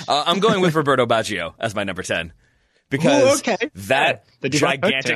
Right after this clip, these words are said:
Speaker 1: gigantic ponytail. Come on now. And then, but then, like, he had it with the mullet as well, the mullet that sits up
Speaker 2: Yeah.
Speaker 1: high on the head. So it really just, you've got the volume on top, the, the, uh, amount of hair in the back, sometimes in a braid,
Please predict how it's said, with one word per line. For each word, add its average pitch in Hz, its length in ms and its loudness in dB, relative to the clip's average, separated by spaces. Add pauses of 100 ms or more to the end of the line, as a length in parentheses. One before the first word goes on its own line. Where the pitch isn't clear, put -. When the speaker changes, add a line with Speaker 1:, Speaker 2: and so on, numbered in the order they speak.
Speaker 1:
gigantic - 0 -
ponytail. 120 600 -2
Come 170 220 -2
on 120 220 0
now. 98 260 -4
And 170 140 -2
then, 202 180 2
but 165 160 0
then, 208 160 0
like, 202 140 0
he 160 100 -8
had 147 300 -2
it 175 140 -2
with 123 340 -2
the 127 120 -6
mullet 117 420 -2
as 107 180 -4
well, 120 240 2
the 117 100 -2
mullet 120 300 0
that 110 160 -6
sits - 280 -2
up 127 140 -4
Speaker 2:
Yeah. 151 80 0
Speaker 1:
high 117 200 0
on 117 100 -2
the 98 80 -4
head. 120 380 -4 (220)
So 143 220 2
it 143 100 2
really 156 600 0 (180)
just, 156 240 -4
you've 156 100 -2
got 151 140 0
the 151 60 -4
volume 151 420 0
on 139 140 -2
top, 127 360 0 (300)
the, 120 260 0
the, 120 280 2
uh, 110 120 0
amount 131 320 0
of 123 60 -2
hair 127 180 -2
in 117 80 -2
the 113 80 -4
back, 123 460 -2
sometimes 185 540 -2
in 147 80 -2
a 127 40 -4
braid, 147 540 -2